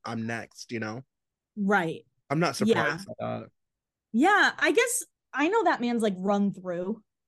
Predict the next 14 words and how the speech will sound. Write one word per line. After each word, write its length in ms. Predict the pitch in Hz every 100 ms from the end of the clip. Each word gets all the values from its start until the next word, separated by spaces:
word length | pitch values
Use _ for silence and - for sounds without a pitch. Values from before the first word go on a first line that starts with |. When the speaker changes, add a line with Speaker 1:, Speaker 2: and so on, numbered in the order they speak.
| _
Speaker 2:
Like, 140 | 208 202
Speaker 1:
Mm-hmm. 100 | 127 - _
Speaker 2:
y-, 120 | 185 _ _ _ -
you 100 | 349
know, 140 | 208
he's 120 | 226 240
with 140 | 277
a 60 | 233
different 320 | 233 233 202
girl 180 | 202 196
every 220 | 185 175
night. 440 | 185 196 180 - _
I 120 | 214
never 360 | 214 196 202